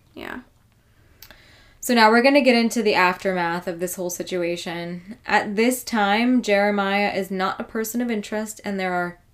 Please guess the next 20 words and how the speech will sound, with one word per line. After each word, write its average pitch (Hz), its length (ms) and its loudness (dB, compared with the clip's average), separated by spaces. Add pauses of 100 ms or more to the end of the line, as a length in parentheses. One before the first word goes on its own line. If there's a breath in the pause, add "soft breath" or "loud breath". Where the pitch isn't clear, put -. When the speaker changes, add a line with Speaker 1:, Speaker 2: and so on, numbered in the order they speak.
(100)
Speaker 2:
no 180 240 -4
suspects. - 880 -12 (280)
So - 140 -8
that's - 180 -6
how 190 180 -2
it 185 100 -2
ended 160 380 -6
with 180 140 -8
the 175 60 -12
case. 175 460 -10 (920 soft breath)
Family 233 340 6
and 262 140 0
friends 226 300 4
do 214 100 0
not 196 220 0
believe 202 360 0
that 202 160 2
Tanner 190 280 -4
committed 190 400 -4
suicide. 208 760 -2